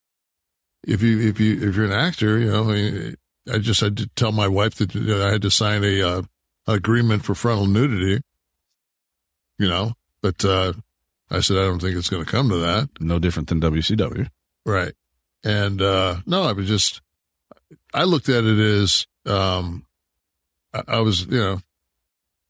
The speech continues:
Speaker 1: this was definitely gonna be something that was, was out of my wheelhouse. So, uh, you know, I, I think, uh, as an actor, you want that. You don't wanna be typecast.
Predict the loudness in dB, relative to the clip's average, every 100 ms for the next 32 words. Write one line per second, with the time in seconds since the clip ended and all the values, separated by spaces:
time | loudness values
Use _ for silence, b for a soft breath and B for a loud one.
0 | _ _ -4 0 0 0 0 2 0 2
1 | 2 0 -2 0 0 0 0 0 -2 -2
2 | -2 0 2 0 0 2 2 2 0 0
3 | -2 -2 _ _ -6 -2 0 2 2 2
4 | 0 -4 _ _ _ _ _ _ _ _
5 | _ _ _ _ _ _ -2 0 0 0
6 | 0 -2 -2 -4 -4 -4 -2 -2 -2 -2
7 | -2 -2 -2 -4 -2 0 -2 -2 -4 -4
8 | -4 -4 -2 -2 -2 0 0 0 -4 -4
9 | -2 -4